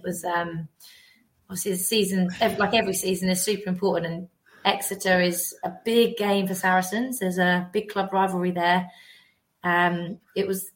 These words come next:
the, this time last year, if we rewind a year, our first game against Exeter, we lost our first game since twenty eighteen against them away. Um, and that was a big game for them as well. It was their first year in the Premiership,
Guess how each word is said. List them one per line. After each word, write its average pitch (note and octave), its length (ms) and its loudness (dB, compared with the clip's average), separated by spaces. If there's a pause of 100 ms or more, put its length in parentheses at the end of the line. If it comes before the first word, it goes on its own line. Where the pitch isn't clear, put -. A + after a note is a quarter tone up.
the, G3 300 -2
this B3 160 -2
time G#3+ 220 -2
last A3 360 6
year, F3+ 100 0
if F3+ 100 -8
we F#3+ 100 0
rewind G3+ 640 2
a F3+ 40 2
year, F3 220 2
our E3+ 140 0
first G3 380 -2
game F#3+ 160 -2
against F3+ 280 -2
Exeter, F#3 480 -4
we F3+ 440 0
lost G3+ 340 0
our F#3 100 -4
first F#3 320 2
game F#3 200 2
since G#3+ 200 -8
twenty F#3+ 320 -4
eighteen F#3+ 500 -2 (500)
against F#3 400 0
them F#3 240 6
away. F3 680 2 (160)
Um, F3 540 0 (760)
and F#3 140 6
that F#3 100 6
was F#3 100 -2
a F#3 40 2
big F#3 220 0
game F3+ 200 4
for F3+ 80 -4
them A3 240 2
as A#3 100 -2
well. G#3+ 140 2
It - 20 2 (120)
was - 220 -10
their F#3+ 160 -2
first F#3 300 0
year F#3 80 0
in F3+ 60 2
the F3+ 80 2
Premiership, F3+ 720 0